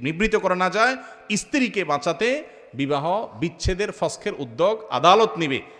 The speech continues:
আদালত না থাকলে আদালতের স্থলাভিষিক্ত যেটা, সেটা হবে। আমার দেশে আলহামদুলিল্লাহ আদালত থেকে এটা পারপাস সার্ভ হয়।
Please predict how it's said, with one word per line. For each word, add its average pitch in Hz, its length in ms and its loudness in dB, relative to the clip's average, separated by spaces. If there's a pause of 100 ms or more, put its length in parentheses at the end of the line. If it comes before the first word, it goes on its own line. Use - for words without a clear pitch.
(160)
আদালত 147 320 2
না 147 140 -2
থাকলে 233 420 -2 (220)
আদালতের 220 420 2
স্থলাভিষিক্ত 190 800 0
যেটা, 143 360 -2 (200)
সেটা 170 240 -2
হবে। 104 200 -4 (240)
আমার 254 240 0
দেশে 190 180 0
আলহামদুলিল্লাহ 160 400 0
আদালত 131 300 0
থেকে 156 220 -6
এটা 190 300 -4 (140)
পারপাস 117 440 -4
সার্ভ 110 260 -4
হয়। 113 440 2